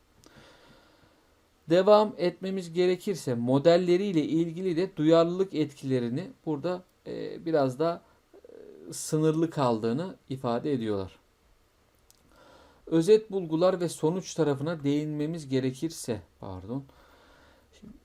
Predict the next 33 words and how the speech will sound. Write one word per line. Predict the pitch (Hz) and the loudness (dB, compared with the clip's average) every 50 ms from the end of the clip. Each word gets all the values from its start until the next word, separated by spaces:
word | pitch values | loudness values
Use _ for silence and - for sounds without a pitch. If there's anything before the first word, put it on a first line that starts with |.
| _ _ - | _ _ 0
özet | 151 147 175 208 208 202 - | 0 4 4 4 4 4 0
bulgular | 185 190 180 165 170 175 190 190 185 - | -4 -4 -4 -4 -2 0 0 0 0 0
tarafında | 180 165 160 151 143 151 143 135 120 110 107 | 2 2 2 2 0 -2 -2 -2 -2 -4 -4
ticaret | - - 143 139 160 165 170 190 190 - | -4 -4 0 2 4 6 6 4 2 0
savaşları | - - 165 151 151 139 135 - 135 120 110 104 | -2 -2 0 0 0 0 -2 -2 -4 -4 -2 -2
ve | 113 117 | -2 -2
Orta | - 131 143 147 147 - 185 165 | 2 4 4 4 4 2 -2 0
Doğu | 160 143 123 113 | 0 0 0 0
gerilimi | 113 127 139 151 156 147 135 135 160 160 | 0 0 0 2 2 0 0 -2 -4 -6
küresel | - - 147 151 143 139 - 170 165 160 143 | -8 -6 -4 -4 -2 0 0 0 0 0 0
büyümeyi | 135 123 120 117 110 113 139 151 139 | -2 -2 -2 -2 -2 -2 -2 -2 -2
bir | 135 147 147 151 | 0 0 2 2
nokta | 143 135 135 - 135 131 | 0 0 0 -2 -2 2
dört | 135 135 139 135 135 - - | 4 4 4 2 0 -6 -4
oranına | 127 123 120 117 113 117 123 127 117 | -2 0 0 2 0 0 0 -2 -4
düşürüyor. | 110 98 - - - - 107 - | -6 -8 -10 -14 -16 -18 -18 -18
Mesela | - 110 - - 117 | -16 -16 -14 -14 -14
sene | - - - 135 139 156 147 | -12 -6 -4 -2 0 0 2
başında | 139 120 - - 113 107 110 139 160 165 165 - _ - _ _ _ _ | 0 0 0 -2 -8 -8 -6 -4 -6 -6 -6 -10 _ -20 _ _ _ _
iki | - 143 135 - 156 139 | -14 -12 -8 -8 -8 -2
puanlar | - 135 123 120 117 117 117 117 120 120 117 113 | 0 2 4 4 4 4 2 2 2 2 0 0
civarına, | 113 117 110 113 110 110 110 110 107 101 95 | -2 -2 0 0 0 0 0 -2 -4 -6 -6
hani | 101 95 117 | -8 -2 0
bir | 143 139 | 0 0
sekiz, | 135 - - 113 - 139 127 123 | 0 -2 -6 -6 -6 -6 -6 -6
iki | 117 - 131 127 | -6 -4 0 0
nokta | 120 117 - - 131 | 0 0 -2 -2 -4
üç | 123 117 - | -4 -4 -4
şeklinde | - - 113 104 - 120 113 113 110 110 | -6 -8 -8 -6 -6 -4 -2 -2 0 0
bekleniyordu | 107 95 - - - 101 98 98 95 95 92 92 95 98 | -2 -4 -4 -6 -10 -10 -8 -8 -8 -8 -8 -10 -12 -12
genelde | - 104 104 101 101 98 98 95 98 | -10 -8 -6 -4 -4 -4 -4 -6 -6
raporların | 101 98 - - 107 104 101 101 98 98 101 98 | -6 -6 -6 -8 -8 -8 -6 -6 -8 -8 -8 -8
dağılımları. | 98 95 98 92 92 90 95 117 147 202 208 | -8 -8 -8 -8 -10 -10 -8 -6 -6 -6 -6